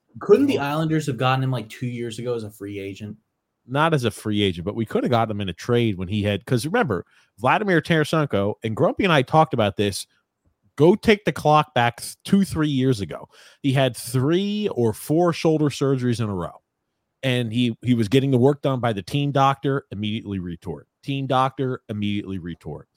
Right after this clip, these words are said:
Speaker 2: He went to an outside guy who said, "We fixed the issue, we found the issue,"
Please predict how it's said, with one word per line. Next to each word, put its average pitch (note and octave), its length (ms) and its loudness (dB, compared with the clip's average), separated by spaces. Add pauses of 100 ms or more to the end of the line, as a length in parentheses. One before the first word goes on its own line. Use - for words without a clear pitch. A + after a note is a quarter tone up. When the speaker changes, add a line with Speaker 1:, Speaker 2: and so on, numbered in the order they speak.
(380)
Speaker 2:
He A#2 120 2
went C#3 220 2
to C3+ 140 2
an B2 80 2
outside B2 520 -2
guy F#2 280 -4
who F#2+ 120 -6
said, F#2 360 -4 (240)
"We B2+ 180 2
fixed - 400 -6
the A#2 180 0
issue, C#3 460 0
we B2 180 0
found B2 380 -2
the A2 160 0
issue," B2+ 400 -2